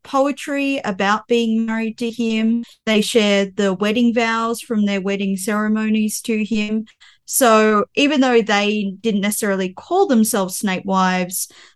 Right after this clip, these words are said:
they did present themselves as wives of Snape. So it's, um, I think, a pretty, a pretty fair definition. Maybe not so fair to people who are a little bit more casually engaged,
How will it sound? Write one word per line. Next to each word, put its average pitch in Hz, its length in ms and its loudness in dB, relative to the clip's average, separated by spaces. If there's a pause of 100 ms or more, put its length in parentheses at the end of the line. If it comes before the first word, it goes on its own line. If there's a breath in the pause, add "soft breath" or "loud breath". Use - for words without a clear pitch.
they 220 160 6
did 214 240 4
present 220 320 2
themselves 202 500 2
as 196 240 0
wives 196 380 -2
of 185 240 -2
Snape. - 540 -4 (360 soft breath)
So 190 560 2
it's, - 360 -4
um, 180 400 2
I 466 80 2
think, 311 160 2
a 247 80 4
pretty, 202 320 0
a 214 120 -2
pretty 214 280 0
fair 190 480 0
definition. 190 840 -4 (400 loud breath)
Maybe 392 360 4
not 339 240 2
so 269 180 4
fair 226 460 2
to 214 800 2
people 220 320 0
who 226 80 0
are 208 80 2
a 202 80 0
little 202 240 -2
bit 214 180 -4
more 190 300 -4
casually 269 640 -2
engaged, 269 800 -2